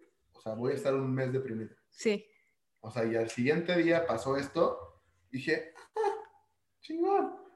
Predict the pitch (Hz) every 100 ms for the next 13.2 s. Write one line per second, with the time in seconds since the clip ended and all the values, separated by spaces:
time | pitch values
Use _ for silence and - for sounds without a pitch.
0 | _ - - 185 - - - _ - -
1 | - - - 294 285 285 294 311 349 339
2 | 330 311 311 302 269 247 285 285 311 320
3 | 302 254 262 262 262 254 254 247 285 285
4 | - 277 262 247 - 254 254 277 285 294
5 | 302 294 262 269 277 302 285 262 233 226
6 | 254 254 247 240 240 226 247 247 240 240
7 | 254 254 240 226 226 220 220 220 262 269
8 | 262 - 220 226 247 262 262 - - -
9 | _ 226 233 233 226 233 226 226 226 226
10 | 262 254 262 262 254 226 - - 220 220
11 | 220 247 247 247 254 214 214 240 240 233
12 | 233 226 226 269 269 247 226 208 233 233
13 | 269 311